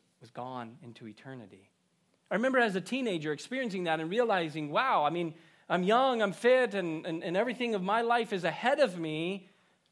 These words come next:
but man, life is, is short." Then I saw this article,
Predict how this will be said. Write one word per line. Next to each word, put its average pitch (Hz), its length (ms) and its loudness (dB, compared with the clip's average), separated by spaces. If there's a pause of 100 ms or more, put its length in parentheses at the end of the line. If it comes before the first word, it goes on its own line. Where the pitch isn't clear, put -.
(420)
but 123 120 -12
man, 175 240 -6
life 185 320 -6
is, 127 220 -12 (280)
is 147 120 -18
short." 214 640 -10 (1120)
Then 165 420 -4
I 139 120 -14
saw 156 300 -6
this 139 300 -8
article, 151 560 -6